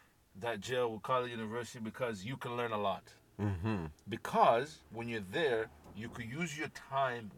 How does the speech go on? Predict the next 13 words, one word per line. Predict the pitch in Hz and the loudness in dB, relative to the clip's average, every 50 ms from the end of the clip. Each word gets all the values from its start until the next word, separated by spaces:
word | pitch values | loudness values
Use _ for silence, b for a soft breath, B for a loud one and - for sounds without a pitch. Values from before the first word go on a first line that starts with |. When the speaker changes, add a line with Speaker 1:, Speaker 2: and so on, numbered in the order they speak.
| 87 92 | -6 -2
Speaker 1:
wisely. | 107 120 123 123 110 95 90 90 90 90 b b b b b b b b b b | 0 0 0 -2 -4 -8 -10 -12 -14 -16 b b b b b b b b b b
It's | 135 - - | -10 -8 -6
the | - 143 | -4 -4
most | 123 131 156 180 - - - | -4 -2 -2 -2 -2 -2 -2
time | - 175 175 170 160 | -2 0 0 0 0
you | 147 127 | -4 -4
have | 113 135 147 151 151 147 139 - _ _ _ _ _ _ _ _ _ _ _ _ _ _ - - | -2 0 0 0 0 -2 -4 -10 _ _ _ _ _ _ _ _ _ _ _ _ _ _ -12 -8
to | - 139 | -4 -2
yourself | 135 127 120 - - - - 151 147 139 123 110 92 98 98 | -2 -2 0 0 0 0 2 4 4 4 4 2 0 -4 -6
that | 104 131 127 | -4 -4 -2
you | 120 120 | -2 -4
never | 117 123 135 135 120 123 | -2 0 0 0 0 0
had | - 110 107 - 110 | 0 0 0 0 0